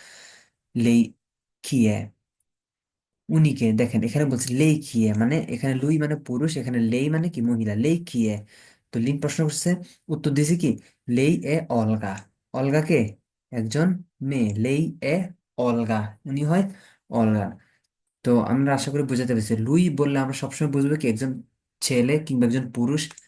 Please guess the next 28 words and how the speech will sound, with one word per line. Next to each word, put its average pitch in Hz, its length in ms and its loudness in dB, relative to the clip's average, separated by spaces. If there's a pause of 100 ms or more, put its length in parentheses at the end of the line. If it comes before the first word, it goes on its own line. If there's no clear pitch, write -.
আর 110 100 -2
লেই 139 400 4
বললে 139 180 0
সবসময় 151 460 -2
কি 160 120 0
একজন 131 300 -2
মহিলাকে 131 440 0
আমরা 135 240 -2
কি 160 360 -4
ইন্ডিকেট 123 360 0
করব। 104 300 -6
আর 110 160 -4
অবশ্যই 135 320 -4
verbo 117 200 0
essere, 147 520 0 (300)
এটা 151 160 -2
শিখে 151 280 0
ফেলবেন 110 340 0
কিভাবে 127 400 -2 (100)
মূলত 127 300 -2
কাজ 117 260 -2
করে। 101 220 -4 (760)
আসুন 131 260 -2
আমরা 120 180 4
আমাদের 113 240 4 (420)
পরবর্তীতে 120 640 0
চলে 107 240 0
যাই। 123 140 0